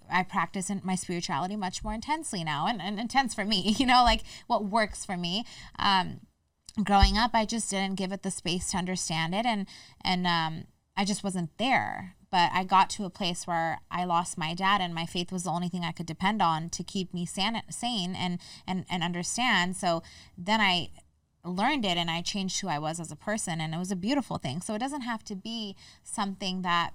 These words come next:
people take a negative way, but many will because it won't align with who they are and who you once were anymore. And I think that's what's interesting, because right now I'm going through something where I'm starting to see things for kinda what they really are, or maybe that person changed and now this is who they are, and I'm not necessarily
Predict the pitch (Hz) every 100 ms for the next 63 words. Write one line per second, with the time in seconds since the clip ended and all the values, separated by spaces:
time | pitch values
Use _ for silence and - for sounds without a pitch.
0 | - 240 - 185 - 165 175 170 160 165
1 | 175 240 220 185 160 202 226 214 175 214
2 | 185 156 175 - 175 165 - - - -
3 | - 190 190 190 151 180 180 196 190 170
4 | 175 - - 175 - 180 175 170 160 151
5 | 151 - 170 175 170 160 160 - 175 156
6 | 139 139 113 92 85 180 165 202 220 185
7 | 202 214 202 175 170 170 - 165 147 -
8 | 185 196 190 233 208 185 180 180 180 175
9 | 180 170 180 170 160 160 170 175 - -
10 | - - 196 190 190 - 226 214 196 190
11 | 196 190 180 185 185 180 180 214 285 226
12 | 208 180 185 190 220 220 240 262 214 -
13 | 180 180 170 170 175 175 180 180 180 165
14 | 185 262 233 220 214 214 202 175 190 180
15 | 175 196 185 185 175